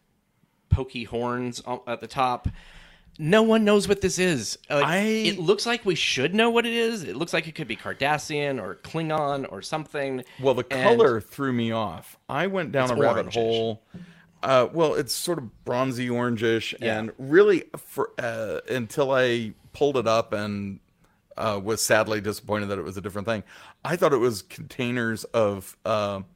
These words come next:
Speaker 2: and I'm, I can't remember if I'm pronouncing this correctly, facelium. The,
Speaker 1: Oh, Felicium.
Speaker 2: uh, Felicium, thank you. Th-
Speaker 1: Yes.
Speaker 2: Much better pronunciation. Yes, uh, which,
Speaker 1: Yes.
Speaker 2: of course, was the drug that Merritt Buttrick's character
Speaker 1: Yep.
Speaker 2: was addicted to.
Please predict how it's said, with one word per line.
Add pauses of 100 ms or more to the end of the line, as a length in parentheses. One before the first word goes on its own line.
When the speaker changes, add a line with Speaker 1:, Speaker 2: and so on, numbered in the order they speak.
(420)
Speaker 2:
and
I'm, (460)
I
can't
remember
if
I'm
pronouncing (220)
this
correctly, (300)
facelium. (440)
The,
Speaker 1:
Oh,
Felicium.
Speaker 2:
uh,
Felicium,
thank
you. (120)
Th-
Speaker 1:
Yes. (460)
Speaker 2:
Much
better
pronunciation. (500)
Yes,
uh,
which,
Speaker 1:
Yes.
Speaker 2:
of
course,
was
the
drug
that
Merritt
Buttrick's
character
Speaker 1:
Yep.
Speaker 2:
was
addicted
to.